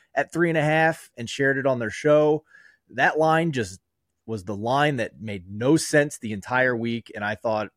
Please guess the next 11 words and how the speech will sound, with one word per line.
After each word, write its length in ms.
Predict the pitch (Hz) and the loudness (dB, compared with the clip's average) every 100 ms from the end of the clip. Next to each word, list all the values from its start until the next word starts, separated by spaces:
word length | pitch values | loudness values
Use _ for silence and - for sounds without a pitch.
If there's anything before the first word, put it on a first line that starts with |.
| _ _ | _ _
it 60 | 113 | -10
was 240 | 107 90 - | -8 -10 -8
absolutely 760 | 123 117 - 120 170 - 101 | -6 -4 -4 2 2 2 -6
a 80 | 90 | -8
complete 440 | - 98 135 123 | -10 -12 -6 -6
overreaction 840 | 110 117 107 101 101 98 - 95 92 - _ _ - | -4 -4 -4 -4 -2 -4 -6 -12 -14 -16 _ _ -12
to 100 | 98 | -8
them 300 | 104 101 98 | -6 -6 -10
trading 560 | - 107 98 98 98 90 | -8 -6 -6 -8 -10 -12
Chase 340 | - 104 92 107 | -10 -8 -8 -8
Young 340 | 95 92 92 | -8 -8 -12